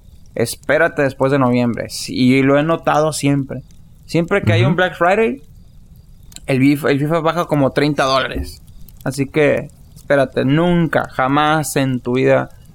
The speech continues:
Speaker 1: compres un fifa cuando sale al mercado. O sea, el día de
Speaker 2: Sí.
Speaker 1: o sea, si,
Speaker 2: Eso es verdad,
Speaker 1: si
Speaker 2: eso es
Speaker 1: tú
Speaker 2: verdad.
Speaker 1: vas a preordenar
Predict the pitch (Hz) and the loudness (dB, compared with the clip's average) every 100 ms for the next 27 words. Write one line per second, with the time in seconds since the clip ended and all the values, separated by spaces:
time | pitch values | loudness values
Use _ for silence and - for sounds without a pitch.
0 | - - 131 123 135 131 - 127 117 - | -8 0 0 2 2 0 0 -2 -2 -8
1 | - - 131 127 143 147 - 127 120 113 | -20 -2 0 0 -2 -2 -4 -2 -2 -4
2 | - 127 120 123 123 113 - 107 90 - | -6 -4 -2 0 -2 -4 -6 -6 -6 -10
3 | - - - 92 110 123 127 127 104 104 | -20 -16 -12 -10 -8 -2 0 0 0 0
4 | 98 - - - 135 123 143 156 113 104 | 0 -6 -18 -8 -4 -2 0 2 2 2
5 | 98 101 135 127 208 226 - 101 95 - | 2 2 2 0 2 4 2 0 -4 -12
6 | - - 160 180 196 185 - 156 156 143 | -18 -6 -2 0 2 2 2 2 4 2
7 | 139 160 175 170 | 2 2 2 -2